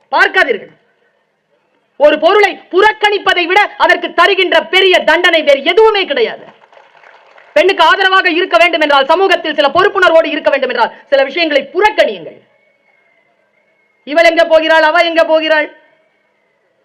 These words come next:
மந்திர சொற்கள் நம்மை வந்து சேர்கிறது. நான் இன்னொரு ஒரு பெண்ணை சொல்லிட்டு போறேன், டைம் ஆயிடுச்சு.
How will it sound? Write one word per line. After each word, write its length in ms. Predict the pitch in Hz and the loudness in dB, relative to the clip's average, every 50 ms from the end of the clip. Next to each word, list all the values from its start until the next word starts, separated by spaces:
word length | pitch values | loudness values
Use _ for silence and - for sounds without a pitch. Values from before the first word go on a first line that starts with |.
| _ _ _ _ _ _ _ _ _ _ _ _ _ _ _ _ _ _ _ _ _ _ _ _ _ | _ _ _ _ _ _ _ _ _ _ _ _ _ _ _ _ _ _ _ _ _ _ _ _ _
மந்திர 380 | - 285 339 370 392 370 330 | -4 -2 -2 0 0 0 0
சொற்கள் 440 | 339 302 294 294 285 277 262 226 - - | 2 0 0 0 -2 -2 -4 -4 -8 -4
நம்மை 260 | - 285 302 311 302 | -4 -2 0 0 2
வந்து 260 | 294 320 359 370 370 | 2 0 0 0 -2
சேர்கிறது. 560 | 294 - 381 403 392 320 302 240 196 151 - - | -2 0 0 0 0 0 -2 -2 -4 -6 -10 -4
நான் 160 | - 311 330 | -2 -2 -2
இன்னொரு 240 | 349 403 427 415 381 | 0 2 2 2 2
ஒரு 120 | 349 320 | 0 0
பெண்ணை 200 | - 320 311 330 | 0 -2 -2 -2
சொல்லிட்டு 280 | 320 311 285 294 294 - | -2 -2 -4 -4 -6 -8
போறேன், 260 | - 254 240 185 - - _ _ _ - | -8 -8 -8 -8 -10 -16 _ _ _ -20
டைம் 200 | 202 220 214 202 | -20 -18 -18 -20
ஆயிடுச்சு. 260 | 165 156 _ _ | -20 -20 _ _